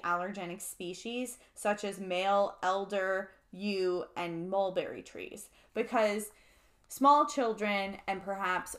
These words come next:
older people or people who have breathing conditions that would be going to a hospital, they're incredibly susceptible to these sorts of trees.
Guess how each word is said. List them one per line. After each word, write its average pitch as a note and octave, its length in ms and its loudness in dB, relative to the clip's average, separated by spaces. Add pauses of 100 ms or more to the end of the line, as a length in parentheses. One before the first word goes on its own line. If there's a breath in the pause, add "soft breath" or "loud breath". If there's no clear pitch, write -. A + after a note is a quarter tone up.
older A3+ 300 6
people G3+ 540 0
or G3+ 120 -2
people F#3 320 -6
who F#3+ 160 -12
have E3 280 -2
breathing G3+ 380 -4
conditions G3 640 -4
that D3+ 120 -2
would E3 120 -4
be E3 80 -8
going D#3+ 220 -4
to G3 120 -8
a G3 40 0
hospital, G3 800 0
they're A3+ 220 2
incredibly F#3 760 -4
susceptible G#3 680 -4
to C4 140 -8
these B3+ 220 -4
sorts C4 240 -4
of C4 120 -6
trees. C4 360 -2